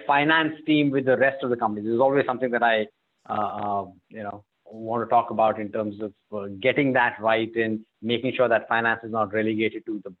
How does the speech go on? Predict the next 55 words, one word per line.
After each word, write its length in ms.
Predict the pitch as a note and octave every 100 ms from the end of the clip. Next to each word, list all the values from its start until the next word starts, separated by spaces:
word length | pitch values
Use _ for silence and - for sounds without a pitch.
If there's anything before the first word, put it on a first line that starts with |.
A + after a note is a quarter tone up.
| -
back 180 | A2+ -
office 380 | A2 G#2 A2+ G#2
and 140 | A2 G2+
things 180 | A2+ G#2+
like 120 | F#2+
that, 180 | G2 E2
right? 180 | G#2+ C3+
And, 260 | C3+ A#2+ A#2+ _ _ _ -
uh, 240 | A2 A2 -
so 100 | -
it 100 | C#3+
looks 140 | E3+ G#3+
like 100 | F#3
you've 160 | D#3 F#3
always 260 | F#3 E3
been 120 | C#3+
the 80 | E3+
kind 200 | C3 D#3
of 60 | C3+
C 120 | - C#3+
F 80 | -
O 140 | C#3+
where 100 | C3
you're 340 | C3 B2+ A#2+ - _ _ - G#2+
going 540 | C3 C#3+ C#3+ C#3 C3 C3+ -
toe 140 | C#3
to 120 | C3
toe 180 | B2 C3+
with 140 | B2
the 80 | A#2+
rest 240 | A#2 B2+ C3+
of 80 |
the 80 | B2+
team 300 | A#2+ C3 B2
and 80 | A#2+
you're 100 | A#2
growth 280 | G2 C3+ C3
oriented. 560 | C3+ B2 B2+ A#2 B2+ A#2+
You've 220 | A2+ F#2+
been 160 | C#3 C#3
in 100 | C3+
high 220 | - B2+
growth 320 | A#2+ C3 B2+
companies 600 | B2 A#2 A#2+ A#2+ A#2+ A#2 -
and, 320 | A#2 A2+ A2 - - _ -
uh, 280 | A2+ A2 G#2+
you 80 | A#2+
know, 120 | A2+
you 180 | A2+ B2
haven't 420 | - D#3 D#3 C#3+
been 200 | C#3+ B2+
more 160 | B2+ B2+
of 100 | A#2
this, 160 | B2 A#2+ _ _ _ -
uh, 120 | A#2